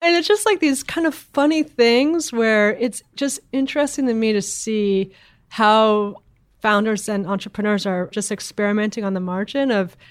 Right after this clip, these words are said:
the new things that are possible. There's another deep learning example was that app that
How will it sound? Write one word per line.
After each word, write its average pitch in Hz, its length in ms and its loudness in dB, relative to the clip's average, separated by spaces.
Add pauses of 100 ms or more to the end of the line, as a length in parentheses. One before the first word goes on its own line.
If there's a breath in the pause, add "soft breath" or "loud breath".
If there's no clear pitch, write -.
(240 soft breath)
the 226 80 4
new 220 280 4
things 208 400 -6
that 196 140 -6
are 180 360 -2 (240)
possible. 262 600 -4 (200)
There's 196 420 -2 (300 soft breath)
another 208 220 4
deep 190 260 -2
learning 185 280 0
example 170 580 -4
was 170 240 -6
that 175 300 -2
app 170 380 2
that 170 220 -4